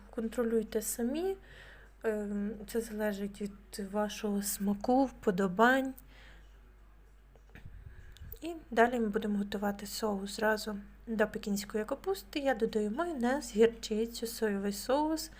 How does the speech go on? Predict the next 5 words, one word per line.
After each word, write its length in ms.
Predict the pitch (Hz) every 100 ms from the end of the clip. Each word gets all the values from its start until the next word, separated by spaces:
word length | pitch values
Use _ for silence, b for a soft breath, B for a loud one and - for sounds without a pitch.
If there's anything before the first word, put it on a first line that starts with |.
| B B B B -
діжонську 560 | 226 208 262 330 -
гірчицю 560 | 285 277 - 285 294 -
і 220 | 320 381 -
трохи 400 | 226 233 233 226
лимону. 520 | 208 202 190 185 180